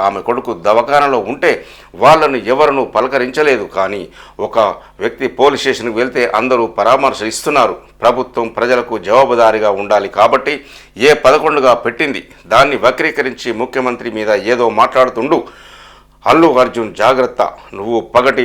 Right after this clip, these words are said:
వేషగాడివి, వేషాలు వేసుకొని బతికేవాడివి, చెత్త సినిమాలు తీయకుండా మంచి సినిమాలు తీయాలని నిజామాబాద్ ఎమ్మెల్యే రేకుల భూపతి రెడ్డి తెలియజేశారు. మాజీ ఎమ్మెల్యే మర్రికి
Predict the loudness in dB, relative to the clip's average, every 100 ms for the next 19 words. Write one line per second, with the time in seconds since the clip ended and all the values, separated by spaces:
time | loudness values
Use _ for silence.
0 | -2 -2 0 4 4 2 -4 -14 -8 0
1 | 0 4 4 4 0 -2 -4 -6 -6 -4
2 | -4 -4 -2 0 2 2 -2 -8 -4 -4
3 | -4 -6 -6 -4 -4 -4 -4 -4 -4 -4
4 | -4 -6 0 0 0 -6 -6 -4 2 0
5 | 0 -6 -2 2 4 2 -4 -10 -14 -18
6 | _ _ _ _ _ _ _ _ -16 -6
7 | 2 4 4 2 2 0 -4 -12 -8 -8
8 | -6 -8 -10 -14 -10 -4 -4 -2 -6 -4
9 | -6 -6 -8 -10 -10 -14 -12 -12 -10 -8
10 | -2 -2 -4 -10 _ _ _ _ _ _
11 | _ _ _ _ _ _ _ 2 4 4
12 | 4 2 2 2 2 2 2 2 0 -2